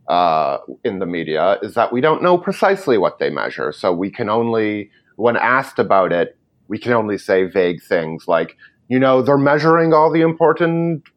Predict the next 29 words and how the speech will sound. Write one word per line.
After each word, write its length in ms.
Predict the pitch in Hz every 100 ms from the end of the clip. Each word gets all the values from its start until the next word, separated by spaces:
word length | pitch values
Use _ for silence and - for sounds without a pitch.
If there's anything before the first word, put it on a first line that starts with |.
| _ _ -
metrics 460 | 156 165 160 151
and 100 | 135
they 60 | 127
have 180 | 123 113
way 240 | 123 139
more 240 | 147 143 139
data 340 | 135 131 127
than 200 | 131 127
we 180 | 131 127
do, 420 | 123 120 117 113 _ _ _ _ -
and 720 | 110 107 104 98 98 98 98 - - _ _ -
they're 220 | 107 110
also 320 | 107 - 113
being 240 | 110 107
conservative." 760 | 110 104 - 92 78 67 60 71
Like, 120 | 85 -
that's 200 | 104 101
all 320 | 117 117 127
we 120 | 131
can 220 | 131 120
say. 560 | - 117 120 131 156 160 _ _ _ -
Uh, 380 | 98 95 87 78 - _ -
and 640 | 110 107 98 92 92 87 _ -
as 160 | 117 131
I 80 |
wrote 240 | 117 113 104
in 60 |
my 120 | 98 95
column, 600 | 104 90 87 85 90